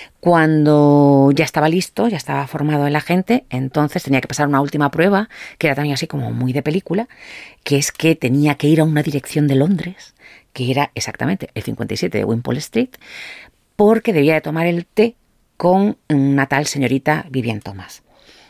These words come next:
Bueno, obviamente esa señorita Vivian Thomas era Vera Atkins, que las esperaba en aquel domicilio, y, eh, ya les explicaba cuál era exactamente el contenido de su misión.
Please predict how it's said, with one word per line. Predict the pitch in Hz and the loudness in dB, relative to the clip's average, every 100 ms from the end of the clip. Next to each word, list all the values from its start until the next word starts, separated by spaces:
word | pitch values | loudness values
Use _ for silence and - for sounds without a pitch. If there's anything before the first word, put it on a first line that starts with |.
| _ _ _ | _ _ _
Bueno, | 131 98 - | -4 -4 -8
obviamente | - 104 117 113 131 | -4 0 2 2 0
esa | 123 | 0
señorita | - 117 131 123 | 0 2 2 2
Vivian | 113 101 123 113 | 0 0 0 0
Thomas | 120 127 - - - | 0 0 -2 -8 -6
era | 127 113 120 - - | 0 0 0 -4 -12
Vera | 110 107 120 | -10 -6 -6
Atkins, | - 196 247 - - | -4 -4 -4 -4 -12
que | 113 | -12
las | - | -12
esperaba | - - 104 131 254 _ | -14 -10 -4 -4 -4 _
en | 110 104 | -14 -12
aquel | - 107 | -8 -6
domicilio, | 107 110 196 185 226 277 - - - - - _ | -4 -4 -2 0 0 -2 -8 -16 -16 -16 -20 _
y, | 220 214 226 - | 4 6 4 2
eh, | 165 147 135 127 123 123 120 - _ | 2 4 4 4 4 2 0 -4 _
ya | 139 151 170 170 - _ | -2 2 4 2 -6 _
les | 131 127 | -6 -4
explicaba | 131 - - 127 143 | -4 -8 -6 -2 -2
cuál | - 131 | -2 0
era | 131 147 - | 2 0 -2
exactamente | - - - 156 180 202 240 | -8 -8 -8 -2 0 0 0
el | 226 | -4
contenido | - 127 127 | -4 -4 -4
de | 120 | -4
su | - | -6
misión. | - - | -10 -12